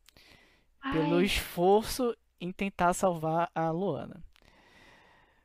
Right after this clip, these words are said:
Speaker 1: Por esse esforço hercúleo de tentar salvar a Luana de todas as situações,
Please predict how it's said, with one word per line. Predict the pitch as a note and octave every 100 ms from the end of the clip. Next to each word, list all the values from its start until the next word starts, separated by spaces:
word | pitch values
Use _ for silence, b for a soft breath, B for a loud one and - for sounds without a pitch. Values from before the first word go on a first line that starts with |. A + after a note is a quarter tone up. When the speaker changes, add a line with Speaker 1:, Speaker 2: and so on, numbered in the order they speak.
| b _ _
Speaker 1:
Por | G#3+
esse | E4+ -
esforço | E4 - A3+ C#4 - A3+
hercúleo | G#3+ - A#3+ D4+ C4+
de | G3+
tentar | - G3+ G#3
salvar | A3 G#3 F#3 F3+
a |
Luana | E3 D#3 G3 F#3+
de | D#3+
todas | - F#3+ G3
as | F3+
situações, | E3+ - D3 - F3 F3 D3+